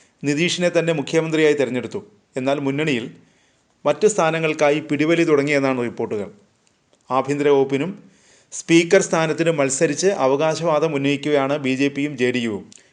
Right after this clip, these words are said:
കൂടുതൽ സീറ്റ് കിട്ടിയിട്ടും മുഖ്യമന്ത്രി സ്ഥാനം ജെ ഡി യുവിന് വിട്ടു നൽകി. അതിനാൽ ആഭ്യന്തര വകുപ്പിൻ്റെ കാര്യത്തിൽ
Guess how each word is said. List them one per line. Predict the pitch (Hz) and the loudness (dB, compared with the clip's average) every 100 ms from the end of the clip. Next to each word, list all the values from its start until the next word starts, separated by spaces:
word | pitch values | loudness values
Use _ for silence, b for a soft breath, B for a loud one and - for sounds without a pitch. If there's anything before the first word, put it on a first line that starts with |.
| _ | _
കൂടുതൽ | 160 202 214 220 | 4 8 8 6
സീറ്റ് | 214 180 208 | 0 -2 2
കിട്ടിയിട്ടും | 196 185 175 175 196 | 0 0 -2 0 -2
മുഖ്യമന്ത്രി | 160 180 170 165 | -2 -4 -2 -2
സ്ഥാനം | 170 165 160 170 | -2 -2 -2 -2
ജെ | 139 143 | 0 2
ഡി | 156 | 2
യുവിന് | 160 151 | 0 0
വിട്ടു | 143 156 | -2 0
നൽകി. | 139 107 95 - _ _ _ - | -2 -2 -8 -18 _ _ _ -4
അതിനാൽ | 135 135 135 | -2 0 0
ആഭ്യന്തര | 131 135 139 156 | 0 -2 0 2
വകുപ്പിൻ്റെ | 156 147 147 139 | 2 0 -2 0
കാര്യത്തിൽ | 135 139 127 | 2 0 -4